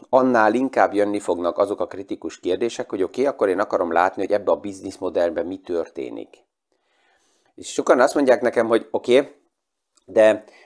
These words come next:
a privát befektetőnek ez úgyis mindegy, mert amikor megjelenik az a kérdés, hogy akkor mekkora a hozam, akkor neki fontosabb a hozamígéret, mint az, hogy, ö, mi történik ezzel a befektetéssel.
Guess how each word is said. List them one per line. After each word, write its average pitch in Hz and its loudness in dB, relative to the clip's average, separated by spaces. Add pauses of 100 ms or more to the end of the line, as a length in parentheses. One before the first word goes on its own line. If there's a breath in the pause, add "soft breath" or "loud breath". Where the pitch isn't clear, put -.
a - -18
privát 135 2
befektetőnek 117 0
ez 101 0
úgyis 120 -6
mindegy, 110 0
mert 101 0
amikor 101 -2
megjelenik 104 -2
az 98 0
a 95 -2
kérdés, 101 -2
hogy 95 -6
akkor 92 -4
mekkora 87 -2
a - 0
hozam, 117 -2
akkor 104 -4
neki 98 -6
fontosabb 101 -4
a - -6
hozamígéret, 92 -4
mint 82 -10
az, 87 -4
hogy, 80 -10 (400 soft breath)
ö, 78 -2
mi 98 -6
történik 92 -4
ezzel 73 -6
a 65 -4
befektetéssel. - -4